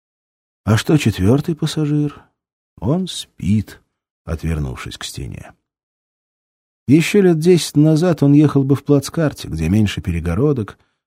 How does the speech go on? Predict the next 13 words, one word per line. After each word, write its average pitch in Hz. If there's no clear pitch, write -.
все 151
пассажиры 135
на 123
виду, 123
и 120
внимание 101
попутчиков 101
не 95
так 107
сконцентрировано 92
на 90
твоей 90
персоне. 82